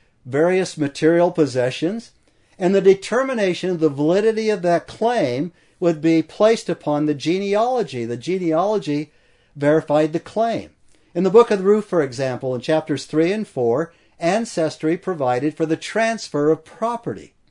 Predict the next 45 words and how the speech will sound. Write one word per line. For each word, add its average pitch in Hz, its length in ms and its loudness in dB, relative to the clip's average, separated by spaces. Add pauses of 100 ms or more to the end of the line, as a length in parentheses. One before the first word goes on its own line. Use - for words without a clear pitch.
(640)
In 175 120 2
order 226 260 10
to 185 160 0
transfer 202 560 0
property, 151 640 -4
in 202 80 -4
order 185 240 0
to 190 100 2
sell 180 320 2
property, 170 540 0
to 190 80 -2
pass 185 380 -4
property 160 540 -2
to 165 100 -2
somebody 165 500 0
else, 127 320 -2 (380)
you 170 120 0
prove 233 440 -2
you, 202 260 -6 (160)
you 165 100 -4
had 208 160 -2
to 214 80 0
prove 180 340 2
you 202 160 -2
had 202 200 0
the 170 120 2
right 165 340 2
to 156 100 -4
do 226 320 -6
that, 131 440 -2 (380)
and 190 300 0
that 180 220 0
the 170 80 -4
person 185 720 -2 (180)
that 151 180 0
you 160 120 2
were 151 100 4
giving 156 400 0
or 185 100 -2
selling 147 520 0
or 170 80 0
transferring 156 540 -2
the 151 60 -2
property 156 460 -2
to 196 340 0